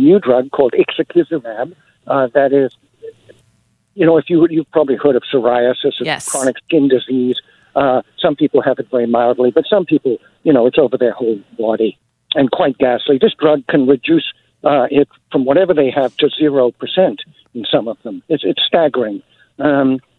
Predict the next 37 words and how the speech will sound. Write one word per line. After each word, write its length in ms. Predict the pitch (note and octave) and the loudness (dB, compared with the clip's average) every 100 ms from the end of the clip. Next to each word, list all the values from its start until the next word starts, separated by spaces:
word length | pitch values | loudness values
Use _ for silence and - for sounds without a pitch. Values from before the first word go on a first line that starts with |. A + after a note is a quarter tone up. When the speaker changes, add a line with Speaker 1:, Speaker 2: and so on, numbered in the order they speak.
| - | -2
Speaker 1:
so 100 | D#3+ | 0
getting 300 | D3 G3+ E3 | 2 2 4
access 420 | C#3+ C#3+ - C#3+ A#2 - | 2 0 0 -2 -2 -6
to 60 | |
that 260 | B2 A#2+ - | -2 -2 -2
for 80 | C3+ | -6
psoriatic 540 | - C3+ B2+ A#2 A#2 G#2+ | 0 2 4 2 0 -4
arthritis, 440 | G#2+ G3 E3 D#3 - | 0 0 2 0 0
spondylitis, 500 | B2+ A2+ D3 D#3 C#3 | -6 0 2 2 0
so, 180 | - C3 _ _ _ | 0 -2 _ _ _
and 160 | B2+ B2 | -6 -2
psoriasis, 580 | - B2 C#3+ C#3 B2+ A#2+ - D3 | -2 0 2 0 -2 -12 -8 -6
um, 240 | B2 A#2 _ _ _ _ - | -4 -6 _ _ _ _ -2
is 360 | D3 C3 A#2+ - | 2 2 -2 -2
going 240 | D3 C#3 | 0 2
to 80 | B2+ | 0
be, 420 | - A#2+ A2+ G#2+ _ _ _ - _ _ _ _ _ _ _ | -4 -10 -10 -12 _ _ _ -20 _ _ _ _ _ _ _
for 160 | - F3+ | 2 2
us, 80 | D#3 | 2
you 120 | - B3 | 0 2
know, 200 | D3+ A#3 _ _ - _ - | 2 -2 _ _ -20 _ -6
not 180 | E3 E3+ | 0 0
everyone, 360 | B3+ D#3+ A#2 | 0 0 -2
Speaker 2:
Huge. 100 | A2 | -4
Speaker 1:
hopefully, 440 | - C3+ - D3+ A3 _ - - - | -12 -14 -2 -2 -2 _ -14 -12 -2
uh, 100 | D3+ C#3 | -4 -4
huge. 440 | - D#4+ C#4 B2 - | 0 2 2 -2 -4
And 80 | G3+ | 0
Speaker 2:
Yeah. 140 | F3 F3 | 0 2
Speaker 1:
we're 120 | F3+ F#3 | 0 2
getting, 240 | G3+ F#3+ - _ _ _ | -2 -4 -8 _ _ _
the 120 | G3+ | 0
other 200 | B3+ B3 | 2 2
thing 220 | - D#3 | 2 2
they 180 | C3+ B2+ C#3+ | 2 2 0
are 40 | B2+ | -2
doing 380 | A2+ C#3+ C3+ | 2 2 4